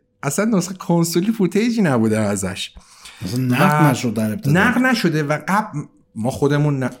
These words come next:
Speaker 1: کدشو گرفتیم.
Speaker 2: ما
Speaker 1: ما،
Speaker 2: پی اس فور
Speaker 1: آره،
Speaker 2: بهمون دادن.
Speaker 1: کدشو خیلی دیر گرفتیم. خب، یعنی بازی فکر کنم اومده بود، ما کدشو تازه گرفتیم و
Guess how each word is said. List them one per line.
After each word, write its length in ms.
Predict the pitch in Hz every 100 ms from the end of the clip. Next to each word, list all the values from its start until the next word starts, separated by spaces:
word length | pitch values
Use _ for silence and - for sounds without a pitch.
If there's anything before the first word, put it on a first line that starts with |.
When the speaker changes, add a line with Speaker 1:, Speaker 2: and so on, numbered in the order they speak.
| -
Speaker 1:
کدشو 360 | - 120 131 123
گرفتیم. 440 | 113 107 104 120
Speaker 2:
ما 60 | 110 113
Speaker 1:
ما، 60 |
Speaker 2:
پی 80 | 131
اس 180 | 127 -
فور 220 | 127 127
Speaker 1:
آره، 160 | 113 107
Speaker 2:
بهمون 300 | 104 104 101
دادن. 100 | 101
Speaker 1:
کدشو 300 | 135 135 -
خیلی 220 | 170 160 139
دیر 260 | 107 101
گرفتیم. 560 | 95 92 90 - 82 80 _ _
خب، 500 | _ 90 95 107 110 -
یعنی 140 | 92 101
بازی 280 | 107 101
فکر 100 | 120
کنم 200 | - 143 139
اومده 440 | 123 113 104 113
بود، 220 | 127 143
ما 100 | 135 139
کدشو 300 | 135 135 -
تازه 380 | - 107 107 127
گرفتیم 580 | 131 117 143 - 151 156
و 180 | 156